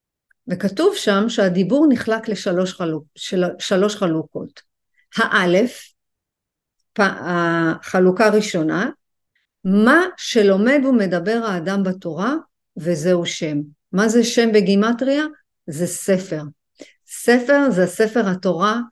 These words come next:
אמרנו שזה המאור. אם אני רגע חוזרת למה שהרב גוטליב אמר, שזה אחד המכשירים החשובים שלנו,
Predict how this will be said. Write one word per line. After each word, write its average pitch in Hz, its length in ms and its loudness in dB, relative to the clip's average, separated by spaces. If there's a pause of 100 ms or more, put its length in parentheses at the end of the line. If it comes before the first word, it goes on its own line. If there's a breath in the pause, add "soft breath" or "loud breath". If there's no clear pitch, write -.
(220)
אמרנו 208 400 2
שזה 180 340 -2
המאור. 175 720 -2 (420)
אם 202 200 0
אני 196 180 2
רגע 185 260 0
חוזרת 196 480 -2
למה 190 220 -2
שהרב 170 720 -4 (140)
גוטליב 214 480 2
אמר, 165 320 -2
שזה 160 380 -2
אחד 202 260 2
המכשירים 190 580 2
החשובים 185 600 0
שלנו, 185 560 0